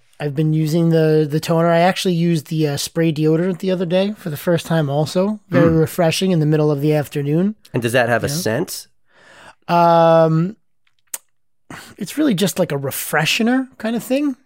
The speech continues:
Speaker 1: It's like, you know, using, like, Febreze on, uh, clothing or something.
Speaker 2: Have you gotten
Speaker 1: You
Speaker 2: any
Speaker 1: know?
Speaker 2: compliments from any of your friends or significant others about
Speaker 1: Um,
Speaker 2: your, your areas?
Speaker 1: No,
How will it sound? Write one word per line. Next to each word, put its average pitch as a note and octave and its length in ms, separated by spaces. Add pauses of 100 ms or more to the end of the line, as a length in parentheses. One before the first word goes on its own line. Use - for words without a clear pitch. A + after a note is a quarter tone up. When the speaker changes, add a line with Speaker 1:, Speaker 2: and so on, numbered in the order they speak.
(140)
Speaker 1:
It's - 120
like, F3 280
you G3 60
know, F3 80
using, D#3+ 320
like, D#3+ 140
Febreze E3 720
on, E3+ 380
uh, D#3+ 260
clothing F#3 460
or G#3 80
something. A3+ 460 (300)
Speaker 2:
Have D3 140
you D3 60
gotten D#3+ 200
Speaker 1:
You D#3+ 60
Speaker 2:
any D3+ 100
Speaker 1:
know? G#3 80
Speaker 2:
compliments D3 580
from D3 140
any C#3 160
of B2 80
your C3 100
friends C#3+ 680
or G#2+ 220
significant A#2 520
others A#2 540
about D#3+ 680
Speaker 1:
Um, D#3+ 140
Speaker 2:
your, F#2 100
your F2+ 80
areas? F#2+ 640 (640)
Speaker 1:
No, D#3 460